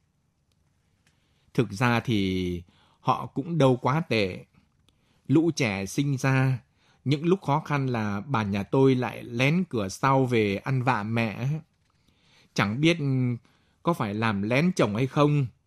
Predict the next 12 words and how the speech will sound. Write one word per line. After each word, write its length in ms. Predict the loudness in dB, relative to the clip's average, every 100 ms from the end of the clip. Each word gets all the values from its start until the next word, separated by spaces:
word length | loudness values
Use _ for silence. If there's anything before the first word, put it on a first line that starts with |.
| _ _
nhưng 380 | 2 2 2 0
mẹ 200 | 0 -2
vợ 240 | -4 -6 -4
tôi 260 | 0 4 4
vẫn 480 | 2 -2 -2 -2 -4
thường 300 | 2 2 2
xuyên 380 | 0 -2 0 -2 0
chu 160 | 4 4
cấp 220 | 2 -4
cho 100 | -2
lũ 240 | -2 -2 -2
trẻ. 540 | -2 0 0 -2 -4